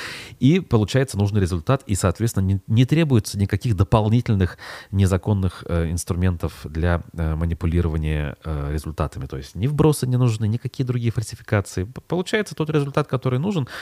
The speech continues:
естественным, как говорится, путем. Засушить явку и организовать, э, голосование, э, людей зависимых. Вот и вся история.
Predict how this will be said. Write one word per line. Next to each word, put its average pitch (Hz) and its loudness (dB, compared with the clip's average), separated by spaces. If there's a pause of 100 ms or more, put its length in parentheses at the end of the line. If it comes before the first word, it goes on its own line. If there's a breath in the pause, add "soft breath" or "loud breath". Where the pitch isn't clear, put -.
(180 loud breath)
естественным, 113 -2
как 78 -12
говорится, 87 0
путем. 78 -4 (100)
Засушить 104 -2
явку 117 0 (400 loud breath)
и 127 0
организовать, 87 -2
э, 82 -6
голосование, 85 -6 (400)
э, 73 -2
людей 80 -2
зависимых. 71 -4
Вот 71 -4
и - -8
вся - -8
история. 67 -6